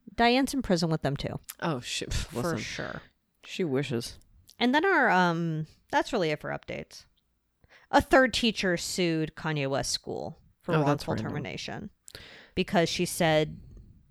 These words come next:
Speaker 1: she's claiming that she was fired because she said that the students had no books.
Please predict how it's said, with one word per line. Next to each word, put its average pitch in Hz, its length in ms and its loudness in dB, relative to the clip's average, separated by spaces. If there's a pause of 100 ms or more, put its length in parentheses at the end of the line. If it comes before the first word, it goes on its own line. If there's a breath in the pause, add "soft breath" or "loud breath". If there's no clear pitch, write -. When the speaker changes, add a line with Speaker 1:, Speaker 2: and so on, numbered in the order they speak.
(500 soft breath)
Speaker 1:
she's - 320 2
claiming 240 400 6
that 175 160 6
she - 100 -2
was 175 160 0
fired 160 640 2
because 160 260 -4
she - 140 -8
said 151 420 -2
that 139 300 -2
the 151 60 -4
students 147 400 -6
had 151 180 -4
no 143 140 -4
books. - 540 -6